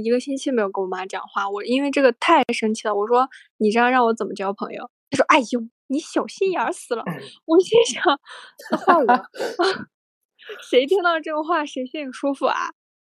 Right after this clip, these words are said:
Speaker 2: 所以就是确，确实幸运，那次碰到是我们俩。
Speaker 1: 对，我觉得要换一个。
Speaker 2: <laughs> 我还真觉得没什么，但是确实你说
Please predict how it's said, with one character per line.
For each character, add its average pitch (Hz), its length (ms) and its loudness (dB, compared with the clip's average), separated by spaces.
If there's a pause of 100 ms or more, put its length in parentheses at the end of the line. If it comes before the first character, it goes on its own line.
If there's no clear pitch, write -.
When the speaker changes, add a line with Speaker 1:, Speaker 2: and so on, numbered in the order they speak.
(840)
Speaker 2:
所 151 140 2
以 160 80 4
就 160 140 0
是 147 100 -2
确， 165 320 0
确 - 200 2
实 160 120 -2
幸 156 240 -2
运， 135 220 2
那 147 120 4
次 143 100 0
碰 147 140 0
到 131 140 0
是 131 80 0
我 117 120 0
们 113 80 -10
俩。 110 140 -8 (1400)
Speaker 1:
对， 233 400 4
我 226 160 2
觉 247 100 2
得 277 80 2
要 302 240 4
换 - 180 4
一 156 60 0
个。 151 80 -4
Speaker 2:
<laughs> 135 60 4
我 - 0 -
还 - 0 -
真 - 0 -
觉 - 0 -
得 - 0 -
没 147 40 6
什 143 120 -2
么， 120 200 -8
但 180 140 2
是 170 220 0 (360)
确 - 140 0
实 196 220 0
你 151 160 -4
说 147 340 0